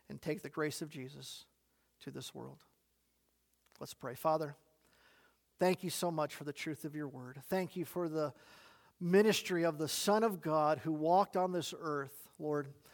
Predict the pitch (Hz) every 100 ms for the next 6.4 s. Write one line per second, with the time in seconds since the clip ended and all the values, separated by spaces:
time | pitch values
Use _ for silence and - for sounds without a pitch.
0 | - - - - 208 220 208 185 190 175
1 | 220 233 240 226 202 185 190 170 190 170
2 | 143 151 160 202 208 208 185 175 165 185
3 | 185 - 151 151 - 185 170 139 165 160
4 | 156 156 151 151 156 151 175 185 165 151
5 | - 151 165 156 - - 151 143 160 180
6 | 165 - 135